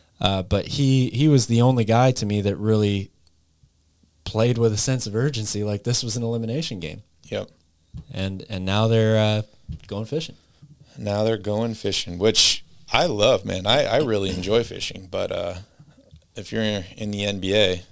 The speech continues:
Speaker 2: you don't like to go fishing unless you're in the bubble, right? 'Cause then that
Speaker 1: Unless
Speaker 2: means you're
Speaker 1: you're in the
Speaker 2: s-,
Speaker 1: bubble.
Speaker 2: you're still in the bubble. Next up, Toronto Raptors take on the Philadelphia seventy-sixers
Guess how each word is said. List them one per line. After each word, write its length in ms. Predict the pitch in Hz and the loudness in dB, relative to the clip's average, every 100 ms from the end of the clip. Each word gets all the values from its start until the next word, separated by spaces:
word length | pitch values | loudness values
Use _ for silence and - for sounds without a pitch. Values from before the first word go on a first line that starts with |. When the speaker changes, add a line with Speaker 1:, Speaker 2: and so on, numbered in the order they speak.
| - - | -20 -18
Speaker 2:
you 140 | - 107 | -10 -6
don't 100 | 104 | -4
like 180 | 107 107 | -4 -4
to 60 | |
go 140 | 95 92 | -2 -2
fishing 340 | - 95 98 | -2 -6 -4
unless 240 | 101 117 117 | 0 2 2
you're 80 | 101 | -2
in 60 | |
the 60 | 87 | 0
bubble, 380 | 98 104 92 90 | 2 2 2 0
right? 240 | 95 - | 0 -2
'Cause 180 | - 90 | -6 -6
then 140 | 98 | -2
that 140 | 98 104 | -2 0
Speaker 1:
Unless 240 | 113 110 | 0 0
Speaker 2:
means 40 | |
you're 60 | 107 | 0
Speaker 1:
you're 40 | 117 | 0
in 40 | |
the 40 | |
Speaker 2:
s-, 60 | 107 | 0
Speaker 1:
bubble. 160 | 90 101 | -2 -4
Speaker 2:
you're 80 | 92 | -4
still 360 | - 107 101 | 0 0 0
in 100 | 101 95 | -2 -2
the 40 | |
bubble. 420 | 101 107 107 - _ _ - - - - - | 2 2 0 -8 _ _ -20 -18 -18 -20 -2
Next 340 | 117 165 - 151 | 2 2 4 6
up, 200 | 139 - - - - | 6 4 -12 -20 -8
Toronto 500 | - 123 147 180 170 | -2 4 6 8 6
Raptors 520 | 120 113 113 117 104 | 6 6 4 0 -2
take 360 | - 139 143 139 | 0 2 2 2
on 240 | 120 117 | 0 0
the 80 | 107 | 0
Philadelphia 640 | - 139 135 120 120 120 104 | 0 2 4 2 2 2 2
seventy-sixers 1000 | - 120 120 113 - 113 - 113 98 | 4 2 2 0 2 2 2 0 -2